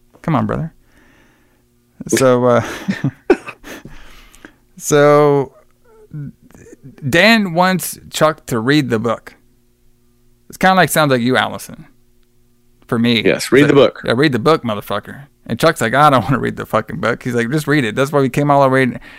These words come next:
Speaker 1: we came all the way here from bumfuck nowhere. Okay, we came all the way here from Stryker Strikes Back for you to read this fucking book. So you're gonna read it." And he's like, "Okay, well, I'm gonna re-,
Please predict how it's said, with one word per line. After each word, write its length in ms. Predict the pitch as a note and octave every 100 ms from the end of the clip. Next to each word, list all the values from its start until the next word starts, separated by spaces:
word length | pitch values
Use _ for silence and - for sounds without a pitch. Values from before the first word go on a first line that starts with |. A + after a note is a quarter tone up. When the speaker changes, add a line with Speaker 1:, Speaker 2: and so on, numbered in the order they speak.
| -
Speaker 1:
we 100 | F3
came 340 | - G3+ A#3+ A3
all 260 | E3+ F#3
the 120 | G3+
way 200 | G3 G3
here 500 | D#3 D3+ B2 A#2 C3 - _ _ _
from 300 | - C3+ A#2
bumfuck 440 | E3 F#3+ - E3
nowhere. 580 | C3 B2+ D3+ A2+ A2 - _ _ _ _ _ _ _ -
Okay, 300 | B2+ - B2
we 100 | C#3+
came 220 | D3 F3
all 140 | F3+ F3+
the 80 | F3
way 160 | F3
here 240 | C#3+ D#3+ D#3
from 160 | B2
Stryker 460 | - D3+ D3+ D#3 C#3+
Strikes 320 | - C3 -
Back 400 | A#2 G#2 G2 - _ _ _ _ _
for 160 | - B2+
you 100 | D3
to 60 |
read 180 | B2+ C3
this 140 | A2+
fucking 380 | - C#3 D3 D3
book. 300 | A#2+ G#2+ - _ _ _
So 120 | A#2+
you're 80 | B2+
gonna 140 | B2
read 220 | A#2 C3
it." 200 | - - - _ _ - _ _ _ - - _ _ _ - _ - -
And 600 | A#2 A2+ A2 G#2+ A2+ - _ -
he's 180 | C3+ C3+
like, 120 | A#2+
"Okay, 340 | C#3 - G#2
well, 160 | G#2+ A#2
I'm 80 | C3
gonna 160 | A#2+
re-, 160 | A2